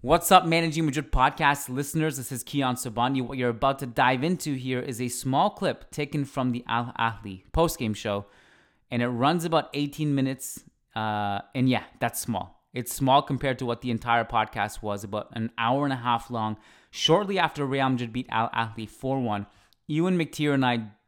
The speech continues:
jumped on Zoom. We were joined by a bunch of patrons live on the call. We broke down that game to its core, every single detail, every single player performance, tactical wrinkles from both sides,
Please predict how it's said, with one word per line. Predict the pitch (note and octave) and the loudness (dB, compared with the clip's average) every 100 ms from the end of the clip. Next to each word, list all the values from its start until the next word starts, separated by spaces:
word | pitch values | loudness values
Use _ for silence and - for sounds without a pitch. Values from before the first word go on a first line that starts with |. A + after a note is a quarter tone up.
| _ - | _ -2
jumped | D#3+ E3+ E3 | 4 4 4
on | F#3 D#3 | 2 2
Zoom. | A#2 A2+ C3+ - - | 0 -2 -2 -8 -4
We | B2 | -2
were | A#2 A#2+ - _ - | 0 0 -2 _ -16
joined | B2 C#3 D#3 D#3+ | -2 2 2 4
by | B2+ | 2
a | A2+ | 2
bunch | G#2 - C#3+ F#3+ G3+ | 0 2 4 4 0
of | F3 | -4
patrons | C#3 A#2+ A2 C3 - - _ _ _ _ _ _ - | -6 -6 -4 -6 -8 -16 _ _ _ _ _ _ -8
live | A#2+ C3+ F3+ F#3 | 2 6 6 4
on | F#3 | 0
the | D#3+ | -2
call. | A#2+ G#2 C#3+ - _ _ _ _ _ - | 0 0 -2 -8 _ _ _ _ _ -6
We | A#2+ | -6
broke | G2+ C#3 F#3 F#3+ | -2 2 2 2
down | F3 E3 | 0 0
that | D3+ C3 | -2 0
game | B2+ A#2+ | 0 0
to | - D3 | -2 -2
its | E3+ - | -2 -4
core, | - A#2 A#2+ | -4 -2 -2
every | C3+ C#3+ F3 | -2 -4 -4
single | - E3+ D#3+ | -4 -4 -4
detail, | A#2+ C3 - B2+ - | -6 -8 -8 -8 -8
every | A#2 A#2+ | -10 -8
single | - A#2+ A2 | -6 -6 -6
player | - F3 F#3 | -6 -2 0
performance, | E3+ D3 E3 E3 D#3+ D3+ | -2 -6 -4 -2 -4 -6
tactical | - C3+ C#3 - C3+ | -4 -4 -4 -4 -2
wrinkles | A#2+ C3 C#3 B2+ | 0 0 -2 -6
from | B2 G#2+ | -6 -4
both | A2 G2+ | -4 -4
sides, | - F3+ F3 D#3+ D#3+ D3+ | -6 -2 0 0 -2 -6